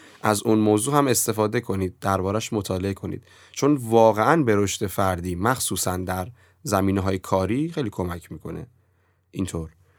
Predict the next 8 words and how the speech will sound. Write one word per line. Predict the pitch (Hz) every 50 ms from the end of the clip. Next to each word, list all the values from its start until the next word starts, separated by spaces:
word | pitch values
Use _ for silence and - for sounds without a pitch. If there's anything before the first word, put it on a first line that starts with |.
| _ _ _ _ _ _ _ _ _ _ _ _ _ _ _ _ _ _ -
توی | 247 254 269
داستان | 214 220 196 185 - - 185 175 175 170
پوزیدونی | 175 175 175 165 165 165 190 220 233 233
رو | 220 220
گفتیم | 202 214 202 196 - - 208 196
که | 180 - 190 185 185 185 185 -
قرار | - 135 135 143 156 160 156
بوده | 156 156 160 156 160